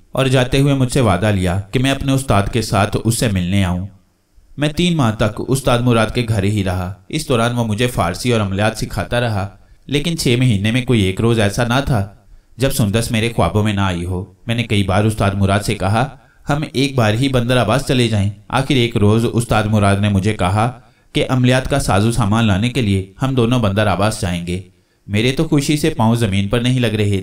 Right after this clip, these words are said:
थे। उस्ताद मुराद ने बताया कि हमें बंदर आबास से आगे फजीरा जाना है,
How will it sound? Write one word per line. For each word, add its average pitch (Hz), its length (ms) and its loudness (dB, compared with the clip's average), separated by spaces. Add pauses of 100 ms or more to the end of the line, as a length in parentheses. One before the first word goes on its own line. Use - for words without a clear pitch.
(120)
थे। 95 180 -4 (220)
उस्ताद 151 320 0
मुराद 127 340 2
ने 139 80 2
बताया 110 320 0
कि - 100 -2
हमें 123 260 0
बंदर 104 280 0
आबास 95 320 0
से 135 60 0
आगे 101 220 0
फजीरा 104 440 0
जाना 104 280 0
है, 98 340 -2